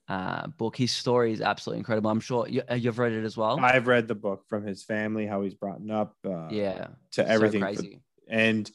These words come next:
Speaker 2: my cousin Paulo, who's a, who's a big athlete, and he, he, he gave it to me. He's like, "Here, I'll let you borrow the book." I still have it, actually.
Speaker 1: What a beautiful gift.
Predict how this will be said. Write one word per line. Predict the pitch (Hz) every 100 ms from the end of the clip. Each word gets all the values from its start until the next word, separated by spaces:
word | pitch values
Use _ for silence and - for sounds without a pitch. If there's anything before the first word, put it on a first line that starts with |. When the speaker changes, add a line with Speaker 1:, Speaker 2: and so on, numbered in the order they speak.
| _ _ _ _ -
Speaker 2:
my | 117
cousin | 104 131 120 117
Paulo, | 120 120 123 113 104 104
who's | 107 101
a, | 101 95 80
who's | 107 101
a | 98
big | 104
athlete, | 98 95 101 104 98
and | 98
he, | 104 101 98 _
he, | 110 -
he | 107 101
gave | 107 120 127
it | 117
to | 101
me. | 95 92 98 _ _ _ _ _ -
He's | 101
like, | 98
"Here, | 98 117 98 -
I'll | 110
let | 117
you | 117
borrow | 110 113 104
the |
book." | 101 98 - _ 107
I |
still | 101 - 127
have | 113 117
it, | 95
actually. | 92 - - 101
Speaker 1:
What | 131 170
a |
beautiful | 165 127 131 143 143
gift. | 113 117 107 - -